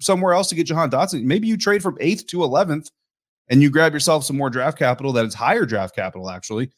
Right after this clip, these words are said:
and you still get Jahan. You know what I'm saying? So, I mean, there, there's, yeah, it's from an outside point of view, one hundred percent, you don't wanna win this game, which honestly, to me, kind of clouds the whole Sam Howell should start conversation even more. But I don't wanna, I don't wanna rehash that.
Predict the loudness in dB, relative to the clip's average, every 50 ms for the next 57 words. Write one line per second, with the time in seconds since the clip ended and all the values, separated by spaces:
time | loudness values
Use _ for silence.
0 | _ _ _ _ 0 2 2 4 4 4 4 4 2 0 -2 -4 -4 -4 -4 -4
1 | -4 -4 -8 -12 _ _ _ _ _ _ -4 0 0 2 2 2 2 0 0 0
2 | 0 0 0 0 0 -2 -2 -4 -4 -2 0 0 0 0 0 -2 -2 -2 -2 0
3 | 0 0 0 0 -2 -2 0 -2 -4 -6 _ _ _ _ _ _ _ _ _ _
4 | _ _ _ _ _ _ -2 2 4 4 4 4 4 4 2 2 2 2 4 4
5 | 4 4 2 2 0 0 0 0 0 0 0 0 0 0 0 -4 -6 -10 _ _
6 | _ _ _ _ _ _ _ _ -2 2 4 4 4 4 2 -2 -4 -4 -4 -2
7 | -4 -2 -2 -2 -2 0 0 -2 -2 -2 -2 -4 -4 -6 -6 -8 -8 -10 -12 -14
8 | -16 _ _ _ _ _ _ _ _ _ -2 0 2 2 4 2 2 2 2 2
9 | 2 2 2 2 2 4 4 4 2 2 0 -2 -4 -8 -12 _ _ _ _ _
10 | _ _ _ -4 0 2 2 2 2 0 0 0 0 2 2 2 0 -2 -4 -4
11 | -4 -2 -2 -2 -2 -2 -2 -2 -2 0 0 0 0 -2 -4 -4 -4 -2 0 0
12 | 0 -2 -4 _ -4 -2 0 0 0 -2 -2 -2 -4 -4 -6 -8 -6 -4 -4 -2
13 | -2 -4 -4 -6 -8 -12 _ _ 2 4 4 4 4 4 2 2 0 0 0 0
14 | 0 0 0 0 0 0 0 0 2 2 0 -2 -4 -8 -14 -16